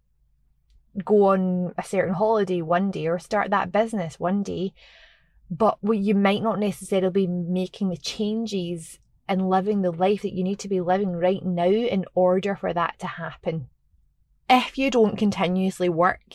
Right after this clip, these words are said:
at the person that you want to become, if you don't continually make those changes and continually push yourself out of your comfort zone and continually try to get better at whatever it is that you're working on,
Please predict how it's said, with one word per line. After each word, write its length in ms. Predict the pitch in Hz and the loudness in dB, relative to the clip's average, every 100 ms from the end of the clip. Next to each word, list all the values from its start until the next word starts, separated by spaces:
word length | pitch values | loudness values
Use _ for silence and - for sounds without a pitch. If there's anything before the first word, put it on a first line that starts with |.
| - | -2
at 280 | 175 165 - | 2 2 -2
the 80 | 190 | -6
person 480 | - 170 170 180 180 | -2 0 0 -2 0
that 120 | 175 | -2
you 120 | 170 | -2
want 200 | 170 - | -2 -4
to 60 | 180 | -6
become, 300 | 180 - 226 | -2 -2 -2
if 120 | 220 | -2
you 60 | |
don't 160 | 196 185 | -6 -4
continually 800 | 185 - 185 180 202 214 208 190 | -8 -6 -4 -2 0 2 0 0
make 220 | 180 - | -4 -2
those 180 | 185 180 | -4 -4
changes 480 | - 170 170 175 175 | -6 -8 -6 -6 -6
and 100 | 180 | -4
continually 680 | 196 196 - 196 214 226 214 | -4 -4 -4 -4 -2 -2 -2
push 240 | 202 - | -6 -6
yourself 480 | 180 - 180 170 - - - - _ 190 | -8 -2 0 0 -4 -20 -20 -20 _ 2
out 100 | 175 | 2
of 80 | |
your 120 | 180 175 | 2 0
comfort 360 | 175 165 - | -4 -4 -6
zone 160 | 180 175 | -4 -6
and 120 | 175 | -4
continually 960 | 202 196 - 196 196 214 226 220 196 - | -2 -4 -6 -6 -4 -2 0 0 -2 -4
try 640 | - 208 202 208 226 208 - - - - _ _ | -6 -4 -4 -2 0 -2 -2 -12 -20 -20 _ _
to 240 | - 196 160 - 165 | 0 0 0 -8 0
get 300 | 202 180 - | 2 0 -2
better 400 | 180 202 - 220 | -2 -2 -2 -2
at 100 | 180 | 0
whatever 300 | 180 180 185 | 0 2 2
it 120 | 175 | 2
is 160 | 180 | 0
that 120 | - - | -4 -4
you're 460 | 175 175 170 - - _ _ | 2 2 2 0 -8 _ _
working 640 | 185 165 196 - - 247 | -4 0 0 -2 -4 -2
on, 400 | 202 165 165 170 | 2 0 0 -6